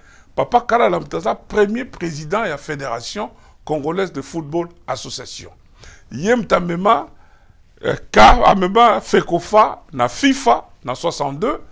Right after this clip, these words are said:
Yem, ta, mema, biso, na soixante-quatre, na quatre, ya caf. Papa Kalala, azaki, l'un des fondateurs de l'équipe, ya Bilima. Azaki Muluba,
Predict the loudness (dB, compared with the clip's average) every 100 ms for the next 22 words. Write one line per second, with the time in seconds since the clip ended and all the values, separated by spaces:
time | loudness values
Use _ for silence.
0 | -20 -20 -20 2 4 4 2 0 0 -2
1 | -2 -4 -2 -4 -4 -4 -6 -4 -8 -4
2 | 2 2 2 -8 -20 -20 -20 -20 _ -8
3 | -4 -2 -2 -4 -6 -4 -4 -8 -16 -18
4 | -20 -20 -20 -20 -20 _ -20 -20 -20 _
5 | 2 4 4 6 4 4 2 -2 -4 -8
6 | -2 0 0 -2 -2 -6 -6 -6 -4 -4
7 | -4 -8 -8 -8 -8 -10 -10 -10 -10 -12
8 | -14 -20 _ _ _ _ -8 -6 4 4
9 | 4 -4 -6 -4 -2 -2 -4